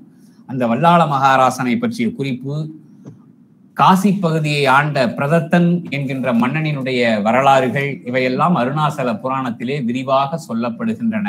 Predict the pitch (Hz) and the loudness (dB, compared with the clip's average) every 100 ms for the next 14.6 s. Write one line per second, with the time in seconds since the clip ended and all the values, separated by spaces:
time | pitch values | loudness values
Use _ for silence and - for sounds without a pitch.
0 | 101 101 - - - - _ - 123 127 | -4 -8 -14 -20 -20 -20 _ -2 -2 -4
1 | - - 151 190 196 175 160 151 151 139 | -8 -4 -2 0 0 0 -2 -2 -6 -4
2 | 127 139 131 123 117 139 160 156 139 110 | -6 -6 -4 0 0 2 2 2 0 -2
3 | 107 143 165 165 160 156 165 170 151 123 | 0 2 2 2 0 0 2 0 -2 -4
4 | 131 131 135 156 147 131 117 117 143 147 | -4 -4 0 0 0 0 0 2 4 4
5 | 143 120 127 127 127 139 135 110 95 - | 4 0 0 0 2 2 2 0 -4 -10
6 | 90 101 147 185 185 170 139 131 127 123 | -12 -4 0 0 -2 -8 -6 -4 -2 -2
7 | 127 127 120 117 113 113 107 - - - | -4 -4 -4 -6 -8 -8 -8 -10 -16 -18
8 | - - - - - - 135 135 143 156 | -18 -18 -20 -20 -20 -8 -4 0 2 2
9 | 147 131 120 120 117 117 131 - 120 113 | 0 -2 -4 -4 -4 -4 -6 -8 -4 -2
10 | 101 98 113 107 104 101 127 143 123 113 | -4 -4 -4 -2 -2 -2 -2 -6 -6 -6
11 | 113 101 - 110 107 101 98 - - - | -6 -8 -8 -6 -6 -4 -4 -6 -16 -20
12 | - - - - - - - 135 175 180 | -20 -20 -18 -16 -16 -18 -6 0 4 6
13 | 170 170 160 156 147 143 139 147 127 101 | 6 6 4 0 -2 -2 -2 2 2 0
14 | 101 - - 120 147 | -4 -10 -10 -6 -4